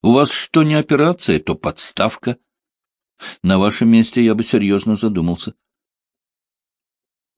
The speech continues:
Ты что-нибудь понимаешь? — спросил Виктор, когда они вышли в коридор. —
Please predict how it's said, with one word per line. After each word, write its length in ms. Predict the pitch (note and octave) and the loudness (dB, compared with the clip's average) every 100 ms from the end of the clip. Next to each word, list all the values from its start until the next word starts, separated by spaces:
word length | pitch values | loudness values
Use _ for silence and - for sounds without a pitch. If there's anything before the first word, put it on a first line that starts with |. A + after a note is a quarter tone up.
| _ | _
Ты 160 | - A2 | -2 -2
что-нибудь 600 | - - G#2 D2+ C2 - | -2 -4 -2 -2 -6 -6
понимаешь? — 580 | D#2+ D#2 A2+ D#3+ D#3 - _ | -4 -2 0 -2 -4 -14 _
спросил 520 | - - F2+ - E2+ C#2+ | -16 -6 -4 -2 -2 0
Виктор, 420 | A#2+ - D3+ C#3+ | -2 0 -4 -2
когда 320 | F#2 E2 F2 | -4 -2 -2
они 180 | E2 E2+ | 0 -2
вышли 320 | F2+ - D#2 | -2 -4 -6
в 80 | - | -4
коридор. — 480 | E2 D#2 D2 C#2 | -4 -4 -4 -8